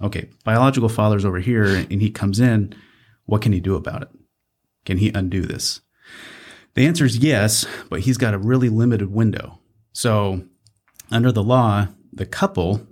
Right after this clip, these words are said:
that says, "Yeah, this is the father," and they sign this document, the acknowledgement of paternity, they have a sixty-day window to say, "You know what? I changed my mind. Like, I thought he was the dad, but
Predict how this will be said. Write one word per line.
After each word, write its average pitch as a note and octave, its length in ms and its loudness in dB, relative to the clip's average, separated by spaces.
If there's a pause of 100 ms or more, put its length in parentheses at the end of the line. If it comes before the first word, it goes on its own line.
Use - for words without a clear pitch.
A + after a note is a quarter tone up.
that - 180 -4
says, G#2 300 2
"Yeah, A2 140 2
this G#2+ 200 0
is G#2+ 80 -2
the A2 80 -2
father," F#2+ 360 -2
and F#2 120 -6
they F2+ 60 -4
sign F#2+ 260 -2
this G2 140 -2
document, F2+ 460 -6
the F#2 160 -8 (240)
acknowledgement F#2 440 0
of F#2 60 0
paternity, F2 520 -2 (320)
they A#2 60 2
have A#2+ 100 4
a G#2 60 2
sixty-day A2 500 2
window F#2+ 340 -2
to F#2 160 -4
say, F2 400 -2
"You G#2 100 0
know G#2+ 80 4
what? G#2 180 0
I G2+ 80 0
changed F#2+ 240 -4
my F2 80 -6
mind. - 260 -8
Like, F#2 260 -16 (100)
I G#2 60 -10
thought G#2 220 0
he A2+ 60 4
was A2 220 2
the G2+ 100 -2
dad, F#2+ 300 2
but E2 200 -6